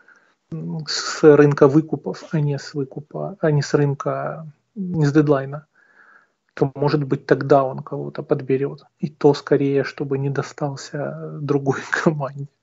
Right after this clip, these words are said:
Во всяком случае, я бы в эту сторону смотрел, чем в плане по-, поиска усиления для собственного коллектива. Если уж,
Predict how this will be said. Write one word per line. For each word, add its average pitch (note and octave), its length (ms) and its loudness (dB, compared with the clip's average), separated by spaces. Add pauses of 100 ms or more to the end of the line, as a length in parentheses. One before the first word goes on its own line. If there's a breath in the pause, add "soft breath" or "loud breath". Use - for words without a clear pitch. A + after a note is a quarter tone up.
(120)
Во E3 60 -6
всяком - 260 -2
случае, D3+ 400 -2
я D3 100 2
бы D3 180 0 (120)
в F3 200 4
эту C#3+ 180 6
сторону C#3 460 -8
смотрел, C#3+ 480 -10
чем C#3+ 400 -6 (640 loud breath)
в - 140 -20
плане D3+ 640 -4
по-, D3+ 220 -10 (160)
поиска D3+ 360 4
усиления D3 720 2
для D#3 300 -4
собственного D3+ 800 -4
коллектива. - 640 0 (920 soft breath)
Если E3 460 6
уж, D#3 640 0